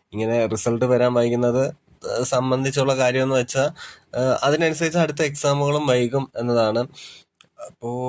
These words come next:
കൃത്യമായിട്ടുള്ള വിവരങ്ങളൊന്നും കിട്ടുന്നില്ല. ഈ ആഴ്ച തന്നെ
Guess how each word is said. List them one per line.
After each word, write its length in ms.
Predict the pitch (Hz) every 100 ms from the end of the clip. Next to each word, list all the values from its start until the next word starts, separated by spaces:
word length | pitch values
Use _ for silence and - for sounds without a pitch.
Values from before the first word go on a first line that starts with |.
| 123 - - - - _ _ _ _ - 101 -
കൃത്യമായിട്ടുള്ള 600 | 110 127 135 135 139 139
വിവരങ്ങളൊന്നും 760 | 131 131 139 151 151 143 147 147 - - -
കിട്ടുന്നില്ല. 500 | 127 135 131 123 120 - - - - - - _ _
ഈ 120 | - 135
ആഴ്ച 260 | 139 139 151
തന്നെ 260 | 143 147